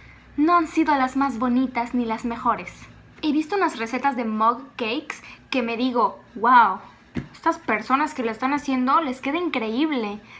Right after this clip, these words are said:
Seguramente sabe súper bien". Hago todo al pie de la letra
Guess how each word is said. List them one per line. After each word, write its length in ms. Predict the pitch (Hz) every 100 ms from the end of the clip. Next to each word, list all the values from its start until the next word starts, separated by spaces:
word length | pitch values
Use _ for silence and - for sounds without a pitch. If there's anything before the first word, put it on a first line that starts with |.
| -
Seguramente 560 | - 240 349 339 320 330
sabe 280 | 320 330
súper 420 | 330 285 262 220 220
bien". 380 | 254 254 208 - - - - -
Hago 220 | 269 381
todo 540 | 381 - 285 277 233 214 - -
al 120 | 226
pie 200 | 220 254
de 100 | 277
la 100 | 311
letra 460 | 196 190 196 233 -